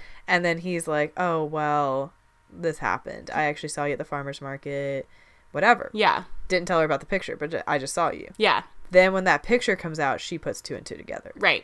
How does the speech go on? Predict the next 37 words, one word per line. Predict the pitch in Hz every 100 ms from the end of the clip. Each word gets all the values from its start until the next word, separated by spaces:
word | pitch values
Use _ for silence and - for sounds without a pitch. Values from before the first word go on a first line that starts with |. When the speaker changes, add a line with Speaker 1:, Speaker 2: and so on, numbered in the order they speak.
| - -
Speaker 1:
And, | 156
like, | 139 113 - -
you | 190 185
know, | 170
that | 175 208 220
would | 214
have | 185
been, | 180 160 160
like, | 147 143 139 - _ _ _ _ _ _
fun | - - 208 196 196
little, | 190 180 170 160 156 151 - -
um, | 156 151 147
foreshadowing | 147 175 151 - 143 147 147 143 147
tie-in | - 147 147 147 143
moment | 143 143 131 110
Speaker 2:
Yeah. | 170 -
Speaker 1:
throughout | 143 135
the | 139 135 -
episode, | 139 139 147 131 139 180 - - -
or | 180 165
throughout | 190 151
the | 160
movie. | 151 147 135 143 - - - - -
But | 180 165 160 - - - _ _ _ _ - - -
they | - 277
just, | 285 226 - - -
there | 240
were | 240
so | - 262
many | 240
things | 214 196
they | 180
could | 175
have | 160
done | 156 147
right, | 147 147 147
and | 151 135 135